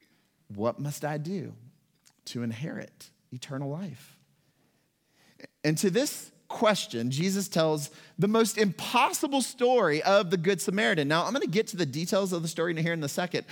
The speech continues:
but that story won't make any sense until you understand this point, this part. Jesus points this man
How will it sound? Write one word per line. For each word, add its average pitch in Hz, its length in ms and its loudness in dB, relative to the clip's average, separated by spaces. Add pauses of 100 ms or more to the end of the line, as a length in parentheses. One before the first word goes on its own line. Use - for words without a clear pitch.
(160)
but 196 120 2
that 269 160 2
story 254 480 2
won't 233 500 2
make 220 240 0
any 247 220 2
sense 202 400 -2
until 185 260 0
you 202 140 0
understand 185 460 0 (180)
this 185 320 -2 (300)
point, - 520 -6 (180)
this 160 240 -2
part. - 380 -6 (560)
Jesus 208 540 0
points 175 500 -6
this 160 340 -2
man 135 560 -2